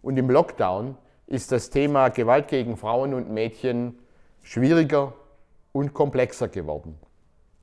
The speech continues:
Wenn Partner räumlich so nah zusammenleben und vermehrt finanzieller und psychischer Druck aufkommt, können Konflikte häufiger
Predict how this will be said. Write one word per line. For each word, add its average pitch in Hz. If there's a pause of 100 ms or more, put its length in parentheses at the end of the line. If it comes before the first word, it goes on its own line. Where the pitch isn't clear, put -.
(480)
Wenn 131
Partner 135
räumlich 110
so 135
nah 135
zusammenleben 117 (240)
und 143
vermehrt 143
finanzieller 139
und 117
psychischer 135
Druck 151
aufkommt, - (480)
können 160 (160)
Konflikte 135 (160)
häufiger 123